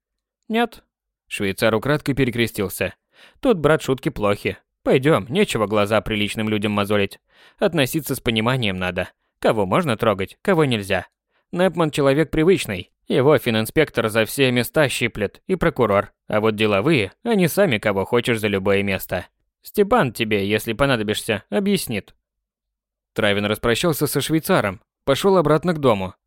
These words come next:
стараясь не наступить на конские яблоки. По пути троицу, умчавшуюся на повозке, не встретил. У Пахомовых тоже никто не появлялся. Значит, скорее всего, пацан повёз старших товарищей за своими приятелями.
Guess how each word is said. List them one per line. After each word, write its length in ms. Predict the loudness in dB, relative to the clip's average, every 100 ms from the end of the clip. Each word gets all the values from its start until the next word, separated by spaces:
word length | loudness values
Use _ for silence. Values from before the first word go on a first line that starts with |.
| _
стараясь 500 | -2 2 4 2 0
не 100 | -2
наступить 460 | -4 -4 -2 -2 0
на 120 | -2
конские 460 | 0 -2 -2 -2 0
яблоки. 600 | 0 0 -4 -4 -6 -6 _ _ _ -4
По 100 | 2
пути 300 | 2 2 2
троицу, 560 | 4 4 2 2 0 2
умчавшуюся 760 | -2 2 0 2 0 0 0
на 120 | -2 0
повозке, 480 | 2 2 0 -4
не 100 | -4
встретил. 560 | -2 0 -2 -2 -6 -8 _ _ -6
У 120 | -2
Пахомовых 580 | -2 2 2 4 2 4
тоже 260 | 2 2
никто 260 | -4 -2 -2
не 120 | 0
появлялся. 640 | 2 2 0 -2 -4 -8 -10 _ _ _ -4
Значит, 360 | -2 0 0
скорее 300 | 2 4 4
всего, 340 | 2 2 2 2
пацан 360 | 2 2 2
повёз 280 | 2 2 2
старших 360 | 0 -2 -4 -4
товарищей 520 | 0 2 0 0 -2
за 120 | -2
своими 340 | -2 0 0
приятелями. 680 | 0 0 -2 -2 -4 -4 -8